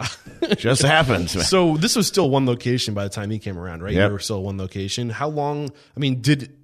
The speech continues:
Speaker 1: what kind of impact did his show have on the business?
Speaker 2: My, it tripled my business.
Speaker 1: Wow.
Speaker 2: Tripled my business. Now, this was in two thousand nine. I've talked to friends that have done the show in, like, the last two years,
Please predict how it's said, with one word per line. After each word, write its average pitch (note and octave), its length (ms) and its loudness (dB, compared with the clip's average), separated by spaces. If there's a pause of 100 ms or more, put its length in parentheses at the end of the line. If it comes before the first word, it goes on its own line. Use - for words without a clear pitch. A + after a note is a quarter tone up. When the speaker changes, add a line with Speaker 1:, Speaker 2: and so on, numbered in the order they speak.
(200)
Speaker 1:
what C#3 400 -2
kind E3+ 160 -2
of B2 140 -2
impact B2 400 -4
did G#2+ 80 -8
his G#2+ 140 -4
show G2+ 260 -4
have F2+ 300 -6
on E2+ 140 -10
the E2+ 60 -10
business? - 480 -12 (1500)
Speaker 2:
My, G#2 300 0
it C#3 200 4
tripled A#2+ 540 4
my G2 180 6
business. D2+ 640 0
Speaker 1:
Wow. D2+ 260 -14 (260)
Speaker 2:
Tripled C#3+ 420 2
my G#2+ 120 6
business. F2+ 380 4
Now, A#2+ 100 6
this F#3 180 4
was D3+ 160 4
in A2 100 4
two A#2 180 2
thousand F2+ 400 4
nine. F#2+ 300 2
I've A2 180 4
talked A2 280 4
to F2+ 80 -2
friends G2+ 500 0
that F#2+ 240 2
have F2+ 220 2
done G2+ 220 4
the F#2 80 2
show G2+ 380 4
in, F#2 160 0
like, F2 200 -2
the F#2 120 0
last G2 280 4
two G2+ 200 4
years, F#2 520 4